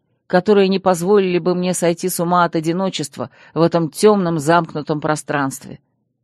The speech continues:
Песочные часы, чтобы они сами переворачивались, ведь я могла заснуть, забыть.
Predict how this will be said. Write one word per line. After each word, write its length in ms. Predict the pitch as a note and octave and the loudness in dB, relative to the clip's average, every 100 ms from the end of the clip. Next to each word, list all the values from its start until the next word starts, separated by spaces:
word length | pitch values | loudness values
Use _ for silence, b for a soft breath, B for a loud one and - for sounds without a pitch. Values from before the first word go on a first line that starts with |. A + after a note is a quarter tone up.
| _ | _
Песочные 640 | - A3+ D#4+ D#4+ - C#4 C4+ | 0 2 4 2 4 4 4
часы, 500 | C4 B3+ - G3+ E3+ | 0 -4 -2 0 -2
чтобы 320 | - F3+ F3+ | 0 0 4
они 220 | F3+ G3 | 4 2
сами 400 | F#3 B3 A3+ F3 | 0 2 2 0
переворачивались, 1000 | D#3+ E3+ F3 G3 G#3 E3+ D3 C3+ C3 - _ _ _ | -2 0 4 4 2 0 -4 -6 -8 -12 _ _ _
ведь 260 | E3+ F#3 | 0 0
я 140 | G3 G#3+ | 2 2
могла 480 | G3 F3+ F#3+ F#3+ E3+ | 2 2 4 4 2
заснуть, 680 | D#3+ F3+ - D#3 F3 G#3 - | 0 -2 -2 -4 -2 -4 -6
забыть. 680 | C#3 D3 C#3 G3 G3+ - | -4 -4 -2 -2 -2 -10